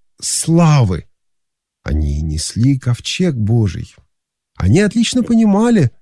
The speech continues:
что Бог не живет в этом ковчеге, но они видели также это событие как предвестник будущего, как предвестник того момента, когда сам Бог придет,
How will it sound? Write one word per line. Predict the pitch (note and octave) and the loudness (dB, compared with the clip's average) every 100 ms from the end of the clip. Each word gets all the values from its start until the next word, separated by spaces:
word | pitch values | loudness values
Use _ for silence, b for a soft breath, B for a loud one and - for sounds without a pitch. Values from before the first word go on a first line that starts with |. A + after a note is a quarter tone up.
| _ _ _ _ _ | _ _ _ _ _
что | - - - E3+ E3 | -14 -6 0 2 2
Бог | C#3+ F#3 G3+ C3 - - | 2 2 2 -2 -10 -4
не | E3+ F#3 | 0 2
живет | E3 D#3 F3 G#3 D#3+ - - | 2 0 2 0 0 -4 -14
в | - C#3+ | -4 -2
этом | D#3+ D#3 C#3+ - _ - | 0 0 0 -2 _ -4
ковчеге, | D3+ - - - G3+ B2 F2+ - _ _ _ _ _ _ _ - | -4 -2 -4 0 2 2 -4 -8 _ _ _ _ _ _ _ 0
но | B2 | 2
они | D#3 F#3 F3 | 4 4 2
видели | F3+ F#3+ D3+ C#3+ | 2 2 2 2
также | C3+ D#3+ C3+ B2+ A#2+ - _ - | 2 0 2 2 0 -4 _ -4
это | D3 C#3 C3 | 0 2 0
событие | - C3+ E3 E3 C#3+ C3 - _ | 0 0 2 2 2 0 -4 _
как | - B2+ | -4 -4
предвестник | - C3 A2+ C3+ C3 - A#2+ A2 | 0 0 2 2 0 0 -2 0
будущего, | A#2 B2+ G2 F#2 - D2 B1 B1+ _ _ _ | 2 2 2 0 -4 -4 -4 -6 _ _ _
как | - A2+ A#2 | -2 -2 0
предвестник | - A2+ A#2 D3+ C3+ C#3 A#2+ | 0 2 2 2 2 -2 0
того | C3+ | 0
момента, | C3 C3 D3+ D3+ C3+ | 2 2 2 0 -2
когда | A#2 B2 C#3+ | -4 -2 -2
сам | C3 C#3+ C3+ B2+ | 0 0 2 2
Бог | D3+ C#3 | 0 -2
придет, | - B2+ B2 E3 C#3+ | -2 -2 2 0 0